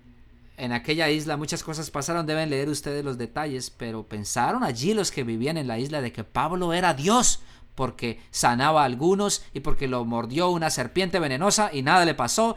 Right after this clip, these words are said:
y dijeron: "Oh, este es Dios que ha venido a visitarnos a nosotros". Pero claro, Pablo no era Dios, pero sí era un Dios hombre, quien era lleno de Dios en su humanidad, en esta persona,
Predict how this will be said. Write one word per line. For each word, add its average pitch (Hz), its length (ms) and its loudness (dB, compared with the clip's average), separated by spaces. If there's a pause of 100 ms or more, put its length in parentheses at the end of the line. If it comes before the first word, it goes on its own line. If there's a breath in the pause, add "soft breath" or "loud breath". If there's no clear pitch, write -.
(120)
y 143 100 -2
dijeron: 170 400 4
"Oh, 254 340 10
este 208 260 4
es 185 120 2
Dios 214 360 4
que 202 140 4
ha 202 100 6
venido 226 320 2
a 226 40 2
visitarnos 233 680 2
a 214 100 2
nosotros". 240 640 2 (280 loud breath)
Pero 143 280 0
claro, 151 420 6 (500 loud breath)
Pablo 123 380 -2
no 127 160 -4
era 123 200 -6
Dios, 113 440 -6 (280 soft breath)
pero 139 220 4
sí 185 220 4
era 196 160 4
un 180 120 0
Dios 160 480 -2
hombre, 165 680 2 (320 soft breath)
quien 147 160 -2
era 151 180 2
lleno 214 680 4
de 165 160 -4
Dios 113 500 -8 (160 soft breath)
en 117 140 -4
su 131 240 -2
humanidad, 120 640 -4 (320 soft breath)
en 117 120 -2
esta 143 280 -2
persona, 117 720 -4